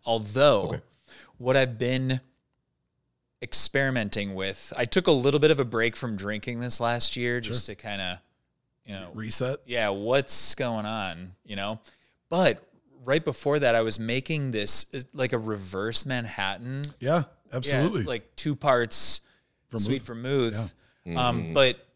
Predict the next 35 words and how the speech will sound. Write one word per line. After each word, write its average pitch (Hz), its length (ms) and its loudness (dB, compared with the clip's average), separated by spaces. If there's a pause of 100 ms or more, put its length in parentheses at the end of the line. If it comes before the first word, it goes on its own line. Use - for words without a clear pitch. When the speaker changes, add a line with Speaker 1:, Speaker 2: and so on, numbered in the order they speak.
(440)
Speaker 1:
I 120 140 4
don't 135 200 2
use 127 280 2
shitty, 127 500 2 (100)
also, 151 300 2
shitty 170 300 2
vermouth 120 460 2
is, 104 120 -2
like, 101 180 -4
the 110 100 -2
worst 104 640 0
Speaker 3:
Yeah. 139 160 2 (880)
Speaker 1:
ever. 92 480 -2
I'd 131 160 2
rather 139 300 6
not 110 280 -6
have 127 120 -10
the 131 80 -10
Manhattan 135 680 -6 (220)
Speaker 3:
<laughs> - 960 -20
Speaker 1:
than 120 200 -2
Speaker 3:
It's 117 120 -2
like 127 100 4
Speaker 1:
have 117 220 0
it. 92 240 -8
Speaker 3:
pouring 170 260 6
yourself 156 300 4
a 143 60 0
glass 127 380 2
of 113 140 -4
cooking 135 360 0
wine 131 380 2
and 117 100 0
just 120 180 -4
Speaker 1:
Yeah. 131 60 -4